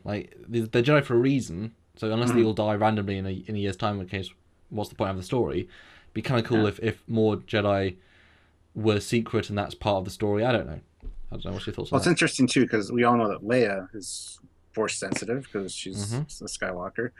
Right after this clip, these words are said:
Speaker 2: So has she become a Jedi? Has she ch-, been in, training her powers?
Speaker 1: You'd think so.
Speaker 2: You would.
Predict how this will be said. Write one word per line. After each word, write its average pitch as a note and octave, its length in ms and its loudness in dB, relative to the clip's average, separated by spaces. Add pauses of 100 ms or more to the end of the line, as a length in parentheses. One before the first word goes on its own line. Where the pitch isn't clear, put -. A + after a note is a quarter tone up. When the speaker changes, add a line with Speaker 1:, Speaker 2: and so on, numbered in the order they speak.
(100)
Speaker 2:
So A2+ 240 2
has A2+ 220 0
she - 180 0
become D#3 300 2
a D#3+ 40 2
Jedi? E3 460 0
Has C3 160 -2
she C3 240 0
ch-, - 240 -8 (100)
been A#2 220 -4 (280)
in, G#2 160 -8 (260)
training A#2+ 320 -2
her B2 120 2
powers? D3 580 2
Speaker 1:
You'd A2+ 220 -4
think C#4+ 360 -2
so. G2 420 -2 (840)
Speaker 2:
You D3 140 2
would. C#3 380 2